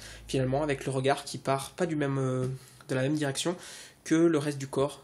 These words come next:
du moins si l'avant du corps mais pas les jambes. Euh, la cape est rigide, il y a un bel effet. Regardez, si je marche, si je vais à l'arrière, nous avons l'extérieur de la cape et l'intérieur qui ressort de l'autre côté.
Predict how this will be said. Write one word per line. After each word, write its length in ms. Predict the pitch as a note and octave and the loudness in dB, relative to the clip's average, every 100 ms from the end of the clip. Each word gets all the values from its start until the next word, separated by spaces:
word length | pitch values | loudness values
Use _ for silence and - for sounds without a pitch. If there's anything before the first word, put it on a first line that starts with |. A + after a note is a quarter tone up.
| - | -8
du 60 | C3 | -2
moins 160 | B2+ | 0
si 260 | C3 F3+ F#3 | 0 -2 -4
l'avant 300 | C#3 C3+ C3+ | -2 -2 0
du 80 | B2+ | -4
corps 180 | B2+ D#3+ | -4 -2
mais 100 | D3 | -2
pas 120 | - | -2
les 60 | C3 | -4
jambes. 180 | A2+ G#2 - - - - - - - - - - - - | -4 -10 -18 -20 -20 -20 -20 4 4 4 -12 -18 -4 4
Euh, 180 | C#3 | 6
la 140 | C3+ D#3+ | 6 6
cape 260 | D#3+ - - - - - - - | 6 4 -4 -14 -20 -20 -20 -2
est 80 | C#3+ | 0
rigide, 400 | C#3 C3 F3 D#4 - - - - | 2 2 2 0 -8 -20 -20 -10
il 80 | C3+ | -2
y 60 | |
a 100 | C3 | 0
un 60 | C3 | 0
bel 200 | C3 G#3 | 2 2
effet. 340 | A#3 A3 A3+ - - - | 4 0 -2 -6 -14 -4
Regardez, 200 | C3+ C3 | -2 -2
si 180 | - | -2
je 120 | C3+ C3 | -4 -4
marche, 280 | B2+ - - | -4 -6 -8
si 180 | - | -8
je 80 | B2+ | -4
vais 60 | C3 | -2
à 40 | |
l'arrière, 380 | C3 B2+ C3 C3 | -2 -2 -4 -4
nous 140 | B2+ | -4
avons 200 | B2 B2 B2+ - - - _ - | -6 -6 -10 -14 -20 -20 _ -10
l'extérieur 1300 | B2+ B2+ B2+ B2+ A#2+ A#2+ A#2 - C3 C3+ E3+ D#4 E4 | -6 -4 -4 -4 -6 -8 -8 -4 -4 -2 -4 -6 -6
de 80 | C#3+ | -6
la 100 | C3 | -6
cape 300 | - - - - | -8 -10 -14 0
et 180 | E3 G3 | 0 2
l'intérieur 640 | D#3 D#3 - C#3 C#3+ F#3 - | -2 -2 -2 -2 -2 -4 -4
qui 140 | D3+ | -2
ressort 420 | C#3+ C3 - - - | -2 -2 -4 -6 -14
de 120 | C#3+ E3+ | 0 0
l'autre 180 | D#3 | 0
côté. 340 | - C3+ - | -6 -6 -6